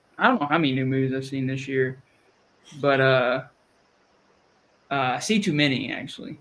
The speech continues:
But, like, and a lot of them are terrible, honestly. But, like, <laughs> I, it's just, I, this movie is just, it's worth it, man. And, like,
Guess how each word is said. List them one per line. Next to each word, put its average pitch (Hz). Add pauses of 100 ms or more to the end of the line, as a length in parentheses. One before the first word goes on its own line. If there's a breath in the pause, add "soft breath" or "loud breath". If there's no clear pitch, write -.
(140)
But, 135
like, - (880)
and 147
a 147
lot 180
of 175
them 156
are 139
terrible, 131
honestly. 135
But, 135
like, 151 (960)
<laughs> -
I, 170 (1200)
it's 165
just, 208
I, 143
this 147
movie 147
is 131
just, 135 (520)
it's -
worth 208
it, 139
man. 160 (220)
And, 165
like, 175